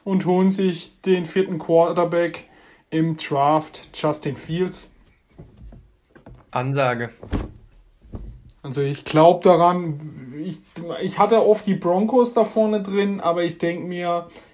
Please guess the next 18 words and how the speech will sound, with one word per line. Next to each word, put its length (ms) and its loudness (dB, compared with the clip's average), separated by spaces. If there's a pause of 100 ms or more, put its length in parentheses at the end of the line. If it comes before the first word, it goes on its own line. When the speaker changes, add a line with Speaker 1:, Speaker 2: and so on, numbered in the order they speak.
(120)
Speaker 1:
ja, 300 -4
die 180 -12
Pats 340 -4
sind 140 0
da 140 0
aggressiver. 580 -6 (880)
Die 60 -10
Broncos 520 0
bin 140 -4
ich 100 -4
mir 80 0
nicht 200 0
sicher, 280 -2
ob 140 -4
die 120 -6
so 360 -2
aggressiv 560 -2
sind. 380 -2